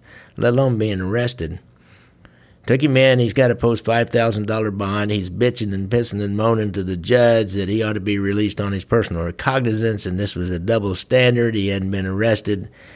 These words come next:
i-, in a long, long time, and they didn't really have anything, but,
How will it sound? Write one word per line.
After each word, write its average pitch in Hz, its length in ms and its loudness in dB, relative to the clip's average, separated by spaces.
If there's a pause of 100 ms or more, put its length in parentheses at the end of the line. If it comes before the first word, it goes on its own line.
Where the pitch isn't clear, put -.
(280)
i-, - 220 -2
in 95 180 -2
a 87 100 -4
long, 113 420 2
long 113 340 0
time, 131 480 2
and 104 160 0
they 107 120 2
didn't 104 180 0
really 98 220 -2
have 120 260 0
anything, 107 640 -2
but, 101 280 -2